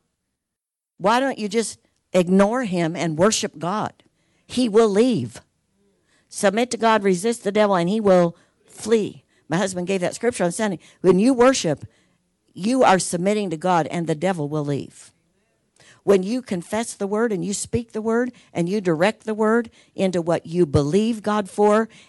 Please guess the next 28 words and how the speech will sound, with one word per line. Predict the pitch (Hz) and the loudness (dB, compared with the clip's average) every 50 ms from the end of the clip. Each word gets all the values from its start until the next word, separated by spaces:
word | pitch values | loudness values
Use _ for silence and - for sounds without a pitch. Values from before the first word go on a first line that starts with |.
| _ | _
and | - - 160 165 | -4 -4 -2 0
not | 190 196 - | -2 -2 -4
spend | - - - 196 190 190 | -6 -4 -4 -2 0 2
all | 196 190 190 | 2 2 2
your | 185 180 175 | 0 -2 -4
time | - 202 202 202 180 | -6 -6 -6 -6 -6
trying | - 185 175 180 156 | -6 -4 -4 -2 -4
to | - | -4
fight | - - 175 180 190 208 | -6 -4 -2 -2 -2 -2
with | - 165 - | -4 -6 -6
him, | 185 196 208 220 247 262 254 - _ _ _ _ _ _ _ _ _ _ _ _ _ _ _ | -4 -4 -4 -4 -4 -6 -8 -10 _ _ _ _ _ _ _ _ _ _ _ _ _ _ _
you | - 160 226 247 | -4 -4 -2 0
will | 208 180 160 | 0 0 0
release | 147 156 147 147 151 190 247 262 220 147 - - - - - _ _ _ _ _ | 0 -2 -2 -2 0 0 0 0 0 -2 -4 -6 -8 -8 -12 _ _ _ _ _
what | - 170 170 - - | 0 0 0 -2 -4
the | - | -10
God | - 185 214 233 247 240 | -4 -2 0 0 0 0
wants | 190 160 165 165 - | -2 -4 -6 -6 -8
to | - 170 | -10 -8
release, | 170 170 165 180 185 - - | -6 -4 -2 -2 -4 -4 -4
and | - 170 165 | -6 -6 -4
the | 170 165 | -6 -6
devil | 165 220 254 247 208 170 | -6 -6 -4 -4 -4 -4
will | 165 170 | -4 -6
get | 160 151 165 160 | -8 -6 -6 -4
out | 165 196 233 254 | -2 -2 -2 -2
of | 220 147 | -4 -6
there. | 127 - - - - - | -8 -10 -12 -12 -16 -20